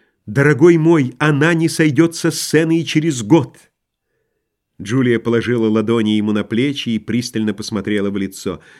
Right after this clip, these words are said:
«Но вы гадкий, гадкий человек». «Я?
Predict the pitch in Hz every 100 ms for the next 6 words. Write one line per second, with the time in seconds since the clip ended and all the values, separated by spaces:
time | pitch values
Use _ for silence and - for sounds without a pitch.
0 | _ - 90 101 123 113 107 82 73 71
1 | _ - 90 _ _ _ _ - 120 139
2 | 135 156 190 - 214 208 - 202 185 151
3 | 113 80 - _ _ _ _ _ _ _
4 | _ - 64 71 98 208